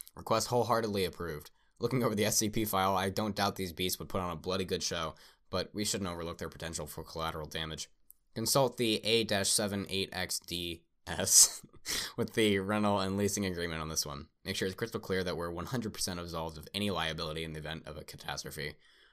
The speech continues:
On a personal note, keep me updated on how the circus is using these. It's been a while since I've seen a good freak fight, and it just might be worth going out to see a pair of fifty-foot tall ghost monsters duke it out. In memo two,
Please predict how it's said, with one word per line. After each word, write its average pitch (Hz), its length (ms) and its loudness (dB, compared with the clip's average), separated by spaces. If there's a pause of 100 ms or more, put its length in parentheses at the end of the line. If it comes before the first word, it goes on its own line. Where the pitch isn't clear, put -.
(140)
On 95 80 -8
a 92 60 -8
personal 85 320 -2
note, 82 200 -4
keep 101 120 -4
me 113 80 -4
updated 92 340 -2
on 82 120 -6
how 92 100 -4
the 85 100 -4
circus 90 360 0
is 80 120 -6
using 78 240 -8
these. - 240 -8 (220)
It's - 100 -20
been 127 100 -2
a 113 40 0
while 95 180 4
since - 160 -4
I've 82 100 -2
seen - 140 -2
a 80 40 -6
good 78 200 -6
freak 85 260 -6
fight, 80 300 -2
and 92 140 -6
it 101 60 -4
just - 220 -8
might 196 120 -6
be 147 100 -4
worth 120 220 2
going 98 200 0
out 92 120 0
to 87 40 -6
see - 140 0
a 82 60 -2
pair 85 280 -2
of 76 120 -8 (280)
fifty-foot - 460 -4
tall 95 280 0
ghost 87 260 -4
monsters 85 360 -6
duke 80 220 -6
it 78 80 -2
out. 78 220 -2 (720)
In 92 120 -2
memo 87 260 -2
two, 104 360 2